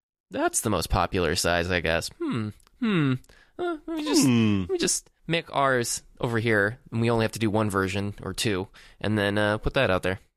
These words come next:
Speaker 1: Or
Speaker 2: They're also very good at displays. Like, that shouldn't be
Speaker 1: Yeah.
Speaker 2: discounted.
Speaker 1: No, no. They, I, I am, I am curious 'cause all I've seen really is that one clip where you're not seeing a lot of the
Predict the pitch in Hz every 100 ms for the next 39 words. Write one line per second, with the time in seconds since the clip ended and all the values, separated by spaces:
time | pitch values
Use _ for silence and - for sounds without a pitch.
0 | _ _ _ - 113 123 190 214 165 131
1 | 143 123 123 110 92 104 - 123 104 92
2 | 90 107 98 110 - 104 98 92 92 90
3 | 85 - _ _ - 127 107 - 117 104
4 | 95 87 85 - 113 120 113 104 92 85
5 | 110 101 90 104 113 98 - 131 127 156
6 | 147 139 139 151 160 151 147 135 - -
7 | - - _ 170 165 147 - 135 120 120
8 | 123 113 - 113 104 95 95 92 95 95
9 | 90 - _ _ _ _ 107 107 104 95
10 | 95 90 - - - 95 - - 98 90
11 | 87 90 80 - _ _ - 110 101 -
12 | - - 113 104 92 98 90 92 87 87
13 | - - 95 87 85